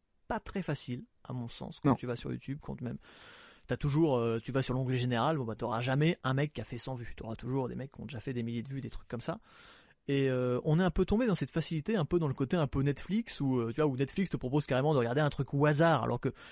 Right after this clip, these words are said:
Speaker 1: moi, j'ai des potes, ils me disent, « Ouais, vraiment rien sur Netflix. »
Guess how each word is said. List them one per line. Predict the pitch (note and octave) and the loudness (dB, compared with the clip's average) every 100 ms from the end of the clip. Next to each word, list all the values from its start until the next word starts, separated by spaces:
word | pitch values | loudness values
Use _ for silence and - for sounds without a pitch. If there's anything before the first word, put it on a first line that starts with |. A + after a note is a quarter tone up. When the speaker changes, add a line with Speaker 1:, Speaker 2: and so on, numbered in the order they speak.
| - C#3+ | -6 4
Speaker 1:
moi, | E3 | 6
j'ai | D3 C3 | 6 4
des | C3+ | 4
potes, | F3+ D#3 | 4 4
ils | |
me | D#3 | 2
disent, « | C#3 | 2
Ouais, | A#2 A2+ | 0 -2
vraiment | B2+ E3 E3+ | 2 4 4
rien | F3+ | 4
sur | - | 2
Netflix. » | C3+ - D3 - | 0 0 -2 -4